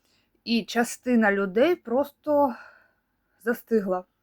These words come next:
Вони нікуди, ні туди, ні сюди. Це на якість впливає просто неможливо. Якість нашого життя, якість мислення, всього.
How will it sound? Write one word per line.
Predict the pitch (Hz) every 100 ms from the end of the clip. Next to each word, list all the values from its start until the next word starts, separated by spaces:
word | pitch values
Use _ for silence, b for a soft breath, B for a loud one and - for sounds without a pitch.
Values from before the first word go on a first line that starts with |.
| _ _ _ _ _ _ _
Вони | 196 - 220 269 269 247
нікуди, | 247 262 202 175
ні | 202
туди, | 262 254
ні | 277
сюди. | 240 185 143 _ b b b b b b b b _ _
Це | - 269 - -
на | 226
якість | 240 247 240 226 -
впливає | 214 208 226 202 -
просто | - 220 214 -
неможливо. | 175 175 180 196 196 175 156 151
Якість | 185 220 202 -
нашого | 196 196 185
життя, | 185 - 240
якість | 220 202 196 -
мислення, | 208 240 233 226 202 190 180
всього. | - 208 180 175